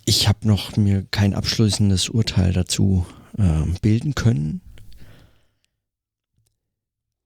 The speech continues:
Muss da auch noch so ein bisschen drüber nachdenken, aber ich möchte heute einfach nur die Gelegenheit nutzen, ganz kurz zumindest zu notieren, äh,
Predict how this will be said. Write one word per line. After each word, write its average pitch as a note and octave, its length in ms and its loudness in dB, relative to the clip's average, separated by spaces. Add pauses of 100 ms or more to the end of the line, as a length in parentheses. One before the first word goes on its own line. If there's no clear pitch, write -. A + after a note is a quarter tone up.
(120)
Muss - 540 0
da - 140 0
auch G#2+ 180 0
noch G#2+ 180 2
so - 160 -4
ein F#2+ 80 -2
bisschen G#2+ 240 0
drüber F2+ 220 2
nachdenken, B2+ 600 0 (100)
aber G#2+ 520 2 (540)
ich - 180 0
möchte G#2+ 300 2
heute G#2 120 0 (380)
einfach A2 220 2
nur G#2+ 140 2
die G#2 100 -2
Gelegenheit G#2 440 2
nutzen, G2 540 0 (220)
ganz G2+ 300 0
kurz - 600 0 (760)
zumindest A2 560 0
zu G#2+ 120 2
notieren, G#2 600 0
äh, F#2 340 -2